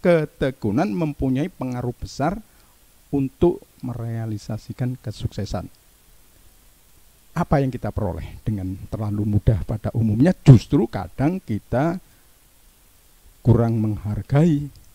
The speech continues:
dan mudah lepas kendali. Adapun untuk hasil yang kita capai dengan kerja keras dan ketekunan, selain kita lebih kita hargai, hal itu pun akan bertahan jangka waktu yang lama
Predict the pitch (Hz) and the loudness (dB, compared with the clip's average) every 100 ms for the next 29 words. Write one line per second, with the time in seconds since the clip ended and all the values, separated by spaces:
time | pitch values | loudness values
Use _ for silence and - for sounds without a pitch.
0 | - _ _ _ _ - - - - _ | -20 _ _ _ _ -20 -20 -20 -20 _
1 | _ _ _ - - _ 160 208 180 175 | _ _ _ -20 -20 _ 2 4 0 -6
2 | - - - _ - 254 302 - - - | -12 -20 -20 _ -18 -16 -16 -20 -20 6
3 | 165 139 131 123 101 - 104 123 135 113 | 6 8 4 0 -6 -6 -4 -2 -2 -4
4 | 98 - - - - - _ _ _ - | -10 -18 -20 -20 -20 -20 _ _ _ -12
5 | 104 - 175 226 254 233 - - 123 - | -8 -2 2 8 8 6 0 -2 -4 -4
6 | 117 120 110 - 107 - 196 - 180 156 | -6 -4 -6 -6 -8 -4 -6 -4 2 2
7 | 160 156 - 135 - 127 131 - 123 120 | 2 -2 -2 -2 -2 -8 -6 -2 -2 -2
8 | - - 127 220 311 - 120 113 127 135 | -8 0 2 2 0 -4 -4 -2 -2 -2
9 | 120 117 - 117 113 - 113 - 120 113 | -2 -6 -6 -4 -6 -4 -4 -4 -4 -4
10 | 110 110 139 302 - - 127 - 123 120 | -4 -4 0 0 0 -4 -4 -4 -8 -8
11 | - 175 - 117 107 151 180 - - 113 | 2 2 2 -10 -8 -4 -4 -2 -4 -4
12 | - 98 - 120 135 - - 110 98 98 | -6 -10 -4 -2 -2 -6 -8 -6 -6 -6
13 | 120 131 120 110 104 - 156 143 117 107 | -6 -4 -4 -4 -6 -2 0 0 -4 -8
14 | 90 95 | -10 -12